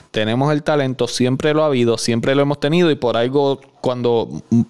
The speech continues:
es una pena que muchos se tengan que ir de Puerto Rico para que entonces cojan la reco-, la, el reconocimiento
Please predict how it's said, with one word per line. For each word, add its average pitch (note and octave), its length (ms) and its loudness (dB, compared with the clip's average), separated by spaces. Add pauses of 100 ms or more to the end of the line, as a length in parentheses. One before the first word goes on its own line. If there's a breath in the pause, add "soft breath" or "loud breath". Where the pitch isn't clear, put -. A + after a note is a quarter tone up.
es B2 120 0
una D#3+ 180 0
pena F#3 240 0
que C3+ 140 0
muchos D#3+ 400 0
se B2+ 80 0
tengan C3 260 0
que E3 160 0
ir E3 80 0
de F3 100 2
Puerto E3+ 220 0
Rico E3+ 340 0
para A2+ 200 -2
que A#2+ 60 -2
entonces B2 380 -2
cojan D3+ 320 0
la D3 140 0
reco-, C#3+ 320 -2 (100)
la, A#2 600 0 (560 loud breath)
el C#3 140 0
reconocimiento C3 1040 -2